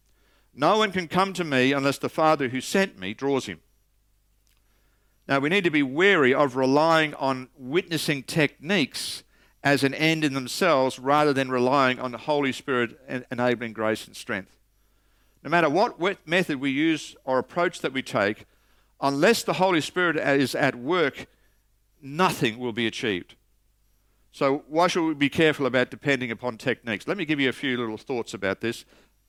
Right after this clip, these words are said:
and feel free to ask me a question. Number one, if we rely on techniques,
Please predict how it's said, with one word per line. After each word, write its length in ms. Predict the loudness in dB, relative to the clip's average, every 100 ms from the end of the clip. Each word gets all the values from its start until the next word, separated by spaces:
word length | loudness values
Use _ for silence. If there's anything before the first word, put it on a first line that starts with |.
| -2
and 220 | 0 0
feel 240 | -4 -2
free 220 | -2 0 2
to 80 |
ask 260 | 2 0 -4
me 80 | -8
a 60 |
question. 420 | -4 -4 -6 -12 -18 _ _ _ _ _
Number 220 | -2 0
one, 320 | 2 2 0 -6 _ _ -20 -20 _ _ _
if 180 | -2 2
we 120 | 0
rely 440 | 4 4 4 4
on 120 | 2 0
techniques, 720 | 0 0 -2 -4 -4 -8